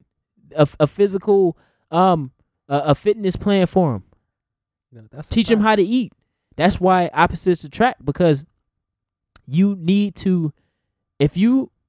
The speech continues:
Speaker 1: are, let's say you, you're dating a, s-, a person of the same, um, that's completely the same as you.
Speaker 2: Mm-hmm.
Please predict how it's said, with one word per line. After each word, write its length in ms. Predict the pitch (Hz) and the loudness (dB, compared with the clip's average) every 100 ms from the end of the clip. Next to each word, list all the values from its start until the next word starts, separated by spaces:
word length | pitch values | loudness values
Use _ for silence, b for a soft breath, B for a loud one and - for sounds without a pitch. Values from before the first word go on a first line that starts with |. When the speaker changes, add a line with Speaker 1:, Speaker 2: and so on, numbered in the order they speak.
| _ - | _ -2
Speaker 1:
are, 480 | 156 160 151 143 | 2 2 0 -2
let's 200 | 120 151 | 0 0
say 360 | - 156 147 135 _ _ | 2 0 2 -2 _ _
you, 240 | 120 135 - _ _ _ | -6 -6 -8 _ _ _
you're 500 | 117 123 139 135 131 | -2 2 2 2 -2
dating 560 | 120 113 123 123 113 110 | -4 -2 0 0 -6 -12
a, 60 | - | -10
s-, 200 | 110 - | -10 -6
a 100 | 117 | -4
person 380 | - 143 127 120 | 2 2 2 -6
of 140 | 107 | -6
the 80 | 107 | -6
same, 420 | - 120 107 95 _ _ _ _ - | -6 -4 -4 -6 _ _ _ _ 0
um, 320 | 110 107 95 _ | 2 2 -2 _
that's 160 | 117 107 | 0 0
completely 400 | 123 139 123 113 | 0 0 -2 -4
the 100 | 101 | -8
same 260 | 113 101 | -8 -8
as 120 | 90 | -10
you. 80 | - _ - | -16 _ -12
Speaker 2:
Mm-hmm. 180 | 110 | -12